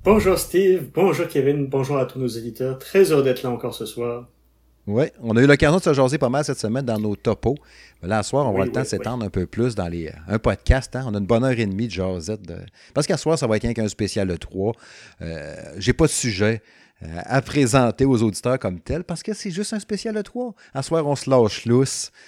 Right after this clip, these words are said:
Speaker 2: On va dire qu'est-ce qu'on en a pensé, nos jeux du E trois, les coups de cœur du E trois, qui c'est qui était pas au E trois.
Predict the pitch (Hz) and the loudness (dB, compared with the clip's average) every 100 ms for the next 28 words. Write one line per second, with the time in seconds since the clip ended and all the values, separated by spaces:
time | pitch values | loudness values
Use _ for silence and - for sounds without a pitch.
0 | - _ 87 82 87 104 113 110 120 113 | -20 _ -12 -8 -6 -6 -4 -4 -2 -2
1 | 101 104 107 117 107 98 110 113 123 139 | -2 -2 -2 -2 -2 -4 -4 -2 2 2
2 | 107 123 117 110 104 - 95 107 117 - | 2 0 -2 0 -2 -2 0 2 0 -2
3 | 143 - 117 117 98 98 - 87 92 98 | -4 -2 -2 -2 -2 -4 -4 -6 -6 -6
4 | - _ 165 202 240 190 170 - 139 131 | -10 _ -4 -2 0 0 -2 0 2 4
5 | 113 101 - 87 90 | 2 0 -2 -6 -4